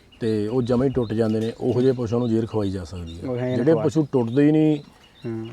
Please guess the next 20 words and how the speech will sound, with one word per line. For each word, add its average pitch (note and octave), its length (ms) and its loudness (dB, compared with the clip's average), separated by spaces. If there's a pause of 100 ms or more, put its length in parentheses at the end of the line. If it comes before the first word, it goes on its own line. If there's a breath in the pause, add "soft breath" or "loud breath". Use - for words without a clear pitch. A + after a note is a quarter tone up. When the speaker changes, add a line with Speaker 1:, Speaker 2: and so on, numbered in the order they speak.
Speaker 1:
ਹੁਣ C3 120 -2
ਤੁਹਾਨੂੰ C3+ 200 0
ਦੱਸਿਆ C#3+ 280 2
ਵੀ D3+ 160 4
ਇੱਕ D3 140 -2
ਮੀਟ B2 400 2
ਹੁੰਦਾ, C3+ 220 2
ਇੱਕ C3 120 0
ਬਰੀਡ G2+ 320 0
ਹੁੰਦਾ। F#2+ 180 -2 (180)
Speaker 2:
ਹਾਂ। G#2+ 320 -6 (260)
Speaker 1:
ਮੀਟ C3 380 2
ਨੂੰ D#3 120 0
ਤਾਂ D#3 80 4
ਜੇਰਾਂ C#3+ 200 2
ਖਵਾਉਣ C3+ 260 -2
ਦੀ C3+ 100 -2
ਫੈ-, A#2+ 220 -4
ਲੋੜ A2+ 280 -2
ਨਹੀਂ। G#2 180 -6